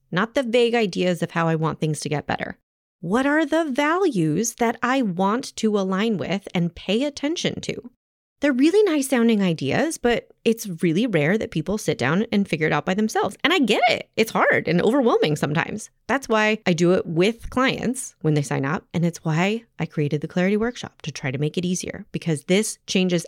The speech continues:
everything. This alone, just figuring out what matters first,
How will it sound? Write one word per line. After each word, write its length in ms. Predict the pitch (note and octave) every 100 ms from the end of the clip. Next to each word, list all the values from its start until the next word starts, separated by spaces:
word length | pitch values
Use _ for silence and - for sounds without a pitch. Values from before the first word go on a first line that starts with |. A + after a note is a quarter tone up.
| -
everything. 460 | E3+ E3 - - -
This 200 | A#3 D4
alone, 580 | E4 D4+ D#4 F#3+ - - _ _ _ _ -
just 200 | B3 C4
figuring 380 | D4 D4 D4 C4+
out 160 | B3
what 220 | E3+ G#3
matters 340 | G#3 G3+ G#3 F#3+
first, 460 | - - - -